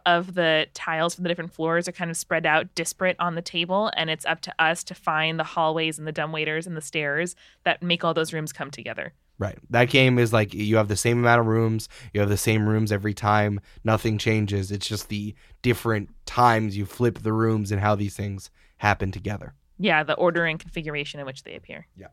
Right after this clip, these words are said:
Speaker 1: So shout out to our new medium. We are really excited about it. Our patrons have been enjoying these blog posts for months now, but we are going to kind of polish up and publish the best of them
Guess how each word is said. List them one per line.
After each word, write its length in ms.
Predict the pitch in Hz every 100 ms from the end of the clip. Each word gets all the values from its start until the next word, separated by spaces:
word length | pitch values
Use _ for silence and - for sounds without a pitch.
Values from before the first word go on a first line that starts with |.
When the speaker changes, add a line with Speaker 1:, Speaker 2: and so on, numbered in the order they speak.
| _ _ _ _ _ _ _ _
Speaker 1:
So 180 | - 214
shout 220 | 208 269
out 120 | 277 247
to 180 | 254
our 100 | 247
new 300 | 220 214 226
medium. 680 | 233 208 214 240 262 269 285 285 _ _ _
We 120 | 214
are 80 | 214
really 280 | 220 294 330
excited 360 | 226 202 190
about 300 | 175 170 151
it. 160 | 160 - - -
Our 140 | - 196
patrons 420 | 240 226 226 220
have 240 | - 185
been 140 | 208 196
enjoying 320 | 185 185 180
these 140 | 180 175
blog 260 | 190 180
posts 360 | - 190 175 -
for 140 | 202
months 300 | 185 180 196
now, 240 | 247 262 285
but 220 | 226 190
we 120 | 214
are 100 | 190
going 180 | 185 185
to 80 | 185
kind 180 | 202 180
of 100 | -
polish 480 | - 214 233 226 220
up 240 | 208 202 - - _
and 140 | 180 180
publish 440 | 196 202 202 190
the 100 | 185
best 360 | 175 220 240 214
of 100 | 190
them 300 | 160 156